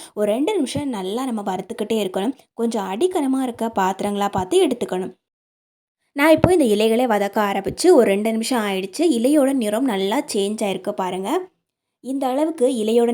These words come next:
நிறம் சேஞ்ச் ஆனதுக்கு அப்புறமா நம்ம இன்னொரு பொருள் சேர்த்துக்கணும். அது என்னன்னா, டீ தூள் தான். எந்த பிராண்டட் டீ தூள் வேணாலும் சேர்த்துக்கலாம். ஒரு கப்பில் அரை கப் அளவுக்கு சேர்த்துக்கணும். நீங்க ஸ்பூன்ல சேர்த்திக்கன்னா கரெக்டா ஒரு நாலு ஸ்பூனுக்காவது நம்ம போடணுங்க. இப்போ இது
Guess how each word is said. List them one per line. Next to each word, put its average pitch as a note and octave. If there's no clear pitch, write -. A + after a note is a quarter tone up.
நிறம் G#3
சேஞ்ச் B3
ஆனதுக்கு A#3
அப்புறமா A3+
நம்ம A#3+
இன்னொரு G#3+
பொருள் A3
சேர்த்துக்கணும். F#3
அது G#3
என்னன்னா, G3+
டீ C4+
தூள் F#3+
தான். F#3
எந்த F4
பிராண்டட் A#3
டீ A3
தூள் A3
வேணாலும் G3
சேர்த்துக்கலாம். G3
ஒரு G#3
கப்பில் C4
அரை A#3+
கப் B3
அளவுக்கு G3
சேர்த்துக்கணும். F3+
நீங்க G#3+
ஸ்பூன்ல D4+
சேர்த்திக்கன்னா G3+
கரெக்டா F#3+
ஒரு G#3+
நாலு A3+
ஸ்பூனுக்காவது B3
நம்ம F#3+
போடணுங்க. F#3+
இப்போ C4
இது A3+